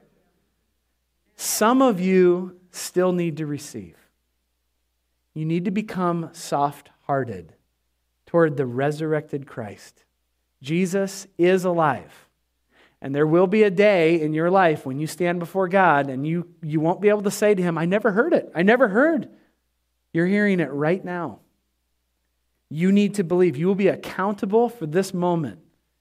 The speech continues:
when you stand before God if you don't receive it. To say, "I did hear that message this morning, and he even talked about re-, being receptive, and I guess I didn't do it." My blood is not on your hands, all right? Because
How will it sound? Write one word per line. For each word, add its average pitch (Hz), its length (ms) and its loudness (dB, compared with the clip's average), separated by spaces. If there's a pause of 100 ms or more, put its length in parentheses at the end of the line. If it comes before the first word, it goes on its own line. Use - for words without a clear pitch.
(160)
when 147 180 -2
you 170 80 0
stand 175 320 0
before 175 260 -4
God 147 440 0 (680)
if 135 140 -8
you 165 140 0
don't 185 180 2
receive 180 460 -2
it. - 180 -14 (560)
To - 60 -16
say, 175 160 4
"I 160 100 4
did 214 220 4
hear 247 180 2
that 220 160 4
message 220 340 2
this 196 160 -6
morning, 226 300 4
and 180 100 2
he 247 120 6
even 233 160 2
talked 247 280 2
about 208 220 2
re-, 220 140 6
being 247 240 4
receptive, 233 680 2 (1000)
and 160 80 -6
I 165 40 -2
guess 196 240 2
I 190 100 4
didn't 196 320 0
do 196 180 0
it." 131 200 -6 (1400)
My 175 160 4
blood 196 320 4
is 165 100 -2
not 180 220 4
on 185 100 -2
your 175 100 -2
hands, 151 600 -6 (1400)
all 139 60 -6
right? 180 320 0
Because 165 460 0